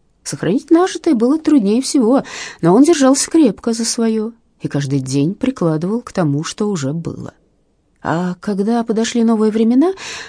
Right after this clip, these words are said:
а с ними беспорядки и политика, он, хотя и был уже в годах, всеми силами старался в них разобраться, чтобы не поддаться им,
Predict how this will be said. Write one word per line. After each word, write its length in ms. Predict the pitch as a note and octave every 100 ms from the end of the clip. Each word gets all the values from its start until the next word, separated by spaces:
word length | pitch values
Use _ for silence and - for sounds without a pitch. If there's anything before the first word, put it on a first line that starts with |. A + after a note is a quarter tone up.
| -
а 100 | F#3+
с 100 | -
ними 320 | A3+ G#3 G3
беспорядки 680 | F3 A3 - C4 G3 - -
и 200 | F3 D#3+ _ _
политика, 640 | G3 F#3 D#4+ - - - - _ _ _ _
он, 220 | B3+ F4+
хотя 280 | F4+ E4+ E4
и 40 |
был 220 | D#4 F#4 F#4
уже 180 | D#3+
в 60 | D3
годах, 360 | D#3+ D#3+ C3 - - - -
всеми 280 | - D4 C4+
силами 320 | C4+ F4 A#3+
старался 440 | - G#3 C4+ -
в 40 | G#3+
них 260 | A#3+ -
разобраться, 720 | A3+ B3 C4+ A#3+ C3 - - - _ _
чтобы 420 | - E3 D3 C#3+
не 140 | D3 F#3+
поддаться 600 | - C#4 E3 A2 -
им, 120 | B2